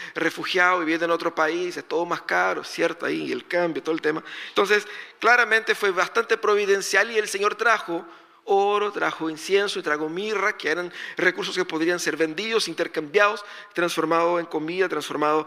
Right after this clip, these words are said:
en bienes. Y aquí vemos que ellos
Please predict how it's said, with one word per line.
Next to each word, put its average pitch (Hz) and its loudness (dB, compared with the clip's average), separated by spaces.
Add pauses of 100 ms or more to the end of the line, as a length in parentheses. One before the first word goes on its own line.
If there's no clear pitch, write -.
(180)
en 147 0
bienes. 147 2 (240)
Y 175 4
aquí 175 2
vemos 214 2 (200)
que 185 4
ellos 208 0